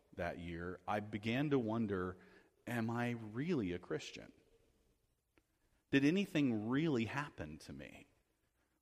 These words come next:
Was there truly a change? And so my relationship with God, as it is for all of us, was sort of a, a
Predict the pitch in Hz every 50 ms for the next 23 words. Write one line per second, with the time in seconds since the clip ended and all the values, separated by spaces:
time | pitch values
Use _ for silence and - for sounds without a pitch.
0 | _ _ - 95 117 147 170 175 151 127 107 90 82 78 78 78 82 92 101 -
1 | - - - - 147 160 165 143 101 82 78 78 80 92 117 123 - _ _ -
2 | - - - - - 220 233 208 76 69 64 - - - - - - - - _
3 | _ _ _ _ _ _ _ _ _ _ _ _ _ _ _ - - - _ _
4 | _ - 135 143 143 143 139 - - - - - - _ _ _ _ _ _ _
5 | _ _ _ - - _ _ _ _ _ _ _ _ _ _ _ _ _ _ _
6 | _ _ _ - - - 175 160 147 - - - - - - - - - _ _
7 | _ _ _ _ _ - 139 147 156 170 196 214 220 220 214 214 - - - _
8 | _ _ _ _ _ _ _ _ _ _ _ _ _ _ _ - 120 127 127 127
9 | 127 143 160 185 190 - - - 156 139 - - 127 - - - 101 92 - -
10 | - - 135 135 123 90 82 80 78 90 113 135 139 - _ _ _ _ _ -
11 | 104 107 110 104 - 113 107 104 101 101 - - - - 92 - - - 120 135
12 | 151 160 143 117 82 73 - 95 - - - - 123 123 120 120 - - - 143
13 | 135 131 127 120 117 120 107 - - 104